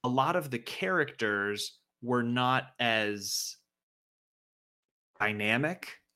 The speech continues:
in, in Thor: The Dark World as they were in Thor. However, this court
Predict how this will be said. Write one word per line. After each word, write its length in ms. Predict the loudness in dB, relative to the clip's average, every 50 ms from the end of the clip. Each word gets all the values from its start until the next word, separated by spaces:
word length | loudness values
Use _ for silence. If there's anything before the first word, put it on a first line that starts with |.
| _ _ -8
in, 320 | -4 -2 0 0 0 -2 -2
in 160 | -4 -4 -4 -2
Thor: 300 | 0 0 2 2 2 2
The 80 | 2
Dark 300 | 4 6 6 6 6 4
World 340 | 2 4 4 4 4 0 -2 -2 0
as 220 | 2 2 2 0
they 160 | 0 0 2 2
were 640 | 0 0 2 4 4 4 4 4 4 2 0 -2 -8 _ -2
in 500 | 0 2 2 4 2 2 -2 -4 -6 -10 -12
Thor. 600 | -12 0 2 2 2 2 0 -2 -6 -8 -12 _ _ _ _ -20 -20 _ _ 4
However, 760 | 6 6 6 8 6 4 6 4 4 4 4 2 0 -2 -6 _ _ _ _ _ _ _ _ _ _ _ _ _ -2
this 140 | 0 0 0
court 480 | -2 4 4 6 8 8 6 4 2